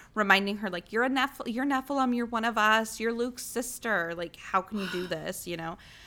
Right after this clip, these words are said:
And she's like, "Ew, that guy, he's a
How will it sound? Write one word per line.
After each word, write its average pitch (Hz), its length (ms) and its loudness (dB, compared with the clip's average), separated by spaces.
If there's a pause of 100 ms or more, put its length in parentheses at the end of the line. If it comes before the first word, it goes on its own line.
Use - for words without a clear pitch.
(420)
And 247 240 4
she's 247 180 -2
like, - 260 0
"Ew, 196 440 4 (300)
that 175 440 -2
guy, 254 380 2 (320)
he's 240 340 -2
a 440 80 0